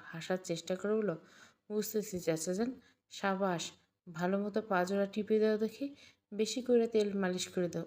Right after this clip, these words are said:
উফ, সারাটা শরীরে কি ব্যথা, কি বেদনা, আহা!" জোহরার মস্তিষ্কে অনেক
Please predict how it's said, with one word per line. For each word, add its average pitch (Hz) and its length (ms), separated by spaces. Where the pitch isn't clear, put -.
উফ, - 260
সারাটা 175 640
শরীরে 190 400
কি 185 140
ব্যথা, 175 720
কি 202 120
বেদনা, 170 440
আহা!" 160 380
জোহরার 220 320
মস্তিষ্কে 226 600
অনেক 202 280